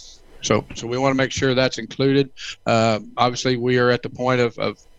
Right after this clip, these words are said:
pretty much got our, our plan finalized, pretty much got all of our partners on board and all their paperwork done. So,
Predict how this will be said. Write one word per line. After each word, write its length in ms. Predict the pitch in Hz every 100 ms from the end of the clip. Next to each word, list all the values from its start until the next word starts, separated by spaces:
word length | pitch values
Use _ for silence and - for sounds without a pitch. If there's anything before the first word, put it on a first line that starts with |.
| - - - _ - - -
pretty 160 | 170 165
much 240 | 143 -
got 180 | 139 127
our, 200 | 131 120 -
our 140 | 117 113
plan 400 | - 127 123 120
finalized, 680 | 127 127 123 123 127 120
pretty 160 | 120 123
much 160 | 120
got 160 | 123 117
all 140 | 120
of 100 | 117
our 100 | 117
partners 400 | 117 127 120 117
on 200 | 120 117
board 340 | 113 117 120 127
and 100 | 113
all 140 | 120
their 100 | 120
paperwork 600 | - 120 113 110 113 107
done. 260 | 113 117 113
So, 220 | 107